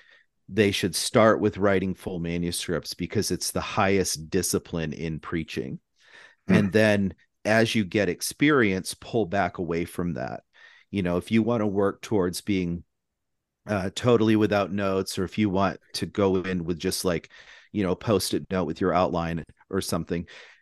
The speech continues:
Speaker 1: you're free to do that. But he said, "Learn the discipline first." And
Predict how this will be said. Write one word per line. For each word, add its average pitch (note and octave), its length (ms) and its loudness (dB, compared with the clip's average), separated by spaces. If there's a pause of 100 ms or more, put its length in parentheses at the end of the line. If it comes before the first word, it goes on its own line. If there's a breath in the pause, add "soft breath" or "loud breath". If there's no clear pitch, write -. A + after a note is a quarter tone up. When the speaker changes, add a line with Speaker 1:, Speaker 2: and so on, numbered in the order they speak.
(100)
Speaker 1:
you're A2 160 4
free C#3 220 6
to A2 100 6
do G2 200 2
that. F2 220 -2
But G2 80 -4
he F#2+ 100 -4
said, F#2 340 -2 (180)
"Learn A#2 380 0
the C3+ 100 4
discipline F#2+ 560 -2
first." - 640 -2 (800 loud breath)
And A2+ 420 6